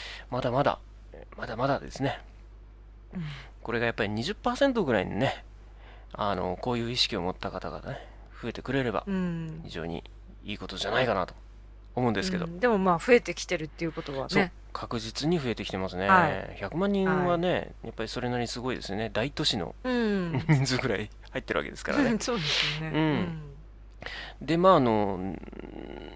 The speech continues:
Speaker 1: 最近はほら、毎日のように、毎日と言っても過言じゃないぐらい、何かしらほら、地球温暖化の話題っていうのが取り上げられてるじゃないですか。
Speaker 2: うん。
Speaker 1: メディアにしろ何にしても。
Speaker 2: うん。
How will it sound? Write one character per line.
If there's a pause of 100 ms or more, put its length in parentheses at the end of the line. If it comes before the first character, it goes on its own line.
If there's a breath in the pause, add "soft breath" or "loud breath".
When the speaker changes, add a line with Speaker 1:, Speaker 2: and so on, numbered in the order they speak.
(400)
Speaker 1:
最
近
は
ほ
ら、 (220)
毎
日
の
よ
う
に、
毎
日
と
言
っ
て
も
過
言
じ
ゃ
な
い
ぐ
ら
い、 (200)
何
か
し
ら
ほ
ら、
地
球
温
暖
化
の
話
題
っ
て
い
う
の
が (1200 soft breath)
取
り
上
げ
ら
れ
て
る
じ
ゃ
な
い
で
す
か。
Speaker 2:
う
ん。
Speaker 1:
メ
デ
ィ
ア
に
し
ろ
何
に
し
て
も。
Speaker 2:
う
ん。